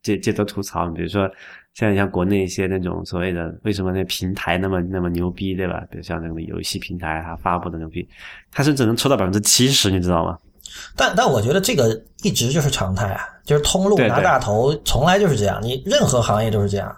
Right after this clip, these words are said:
Speaker 2: 就像，呃，作家总是抱怨版税低，是吧？然后那个音乐家抱怨大部分的收入被唱片公司赚取了，
Speaker 1: 嗯。
Speaker 2: 这个状态是不是不够合理呢？我觉得很难说，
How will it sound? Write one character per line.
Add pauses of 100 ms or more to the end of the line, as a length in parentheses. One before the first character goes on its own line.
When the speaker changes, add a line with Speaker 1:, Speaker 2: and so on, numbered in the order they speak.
(100)
Speaker 2:
就
像， (320)
呃，
作
家
总
是
抱
怨
版
税
低，
是
吧？
然
后
那
个
音
乐
家
抱
怨
大
部
分
的
收
入
被
唱
片
公
司
赚
取
了，
Speaker 1:
嗯。
Speaker 2:
这
个
状
态
是
不
是 (240)
不
够
合
理
呢？ (340)
我
觉
得
很
难
说，